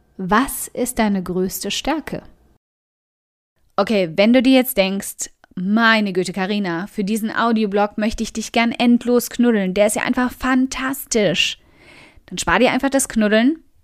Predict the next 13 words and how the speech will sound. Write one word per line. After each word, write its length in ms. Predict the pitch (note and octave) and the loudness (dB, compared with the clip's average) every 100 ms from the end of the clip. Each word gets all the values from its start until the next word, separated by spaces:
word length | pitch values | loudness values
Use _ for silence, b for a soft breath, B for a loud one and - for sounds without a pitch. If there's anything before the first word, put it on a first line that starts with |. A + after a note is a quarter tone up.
| _ | _
brav 300 | - C#3+ - | -10 -8 -8
mit 160 | F#3+ | -8
Distanz, 480 | A#3 - F3+ G#3+ - | -8 -6 -4 -2 -4
du 80 | - | -6
weißt 240 | D3 E3 | -6 -4
schon, 260 | G3 A#3 D4 b b b b b | -4 -4 -6 b b b b b
und 120 | A3+ | 0
schenk 220 | B3+ C4 | 2 2
mir 80 | C#4+ | 2
stattdessen 460 | C#4 C4 A3+ A#3+ A#3 | 0 -2 0 0 -2
lieber 400 | F3+ F#3+ B3 - | -2 -2 -4 -6
eine 300 | F3+ G3 A3+ | -10 -8 -6
iTunes-Rezension. 1080 | D#3 D#3+ - C#3+ - D#3+ - D#3+ D3+ - - | -8 -8 -10 -10 -10 -14 -14 -16 -16 -20 -20